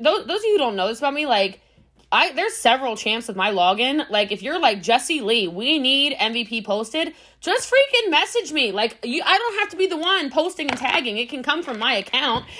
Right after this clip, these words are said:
you know? But, like, pull the crap for me. I'll post it right away. It's just sometimes I'm, all the time, I'm in the middle of eighteen things.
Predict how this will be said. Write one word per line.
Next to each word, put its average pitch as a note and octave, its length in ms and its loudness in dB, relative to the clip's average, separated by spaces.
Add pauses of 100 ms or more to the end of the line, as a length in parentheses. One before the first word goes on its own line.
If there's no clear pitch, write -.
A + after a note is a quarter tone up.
you C4+ 200 2
know? D4 360 4
But, C4 140 2
like, C#4 320 4 (260)
pull G4 220 6 (100)
the - 80 -2
crap F#4+ 280 2
for F4+ 240 -2 (120)
me. A#3 220 -2
I'll F4+ 240 4
post F#4 460 2
it G3+ 140 0
right F#4+ 220 2
away. E4 460 2
It's - 140 -8
just D#4 160 -10
sometimes E4 420 -4
I'm, D4 300 -4 (720)
all E4+ 240 4
the - 60 -8
time, C4 260 0
I'm C4+ 100 0
in C#4 60 -2
the C4+ 80 -4
middle C#4+ 180 0
of A#3+ 160 -2
eighteen D4+ 540 -6
things. A3 540 -4